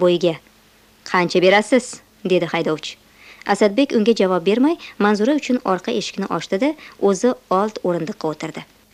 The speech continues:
"Akajon, kira haqqini kelishmadik-ku", dedi haydovchi. "Sen avval olib borib qo'y,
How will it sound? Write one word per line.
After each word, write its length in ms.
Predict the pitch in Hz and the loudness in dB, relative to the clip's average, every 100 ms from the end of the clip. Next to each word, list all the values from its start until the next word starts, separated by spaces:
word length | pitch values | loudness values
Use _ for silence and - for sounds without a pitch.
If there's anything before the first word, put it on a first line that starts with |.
| _ _ _ _ - - | _ _ _ _ -4 -2
"Akajon, 500 | 170 180 180 214 339 - - | 0 0 2 2 0 -8 -4
kira 200 | 226 196 | 2 4
haqqini 280 | 190 - 180 | 2 2 0
kelishmadik-ku", 760 | - 185 175 175 160 - 226 269 - _ _ - | 4 2 4 0 -2 2 2 2 -4 _ _ 0
dedi 220 | 180 165 | 0 0
haydovchi. 480 | 175 160 151 - - _ _ _ _ _ _ | -4 -4 -6 -10 -16 _ _ _ _ _ _
"Sen 360 | - - 196 190 | -16 2 2 2
avval 380 | - 175 175 208 202 - | 2 2 2 0 -2 0
olib 240 | 180 160 165 | 2 2 0
borib 180 | 156 - | -2 -4
qo'y, 140 | 151 | -6